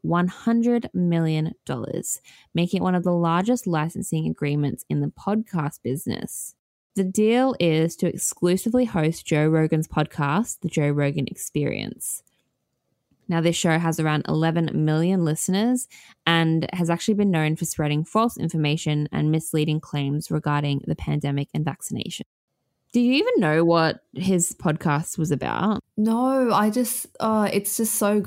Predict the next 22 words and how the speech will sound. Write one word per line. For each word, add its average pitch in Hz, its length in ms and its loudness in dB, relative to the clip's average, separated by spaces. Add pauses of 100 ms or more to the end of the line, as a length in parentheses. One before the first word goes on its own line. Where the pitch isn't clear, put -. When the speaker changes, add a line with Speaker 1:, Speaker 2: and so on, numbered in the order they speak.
Speaker 2:
it's 202 160 2
just, 220 220 2
all 214 180 2
I 254 80 4
know 202 400 2
is 208 260 0
<laughs> - 160 -4
it's 214 280 0
the 196 80 2
biggest 190 340 0
red 175 180 0
flag 156 300 0
if 156 100 -4
anyone 156 300 -2
listens 156 400 -2
to 165 100 0
Joe 151 200 0
Rogan. 156 480 0
Speaker 1:
Mm. 156 40 0
Speaker 2:
I 170 100 0
am 160 180 -8
sorry. - 520 -2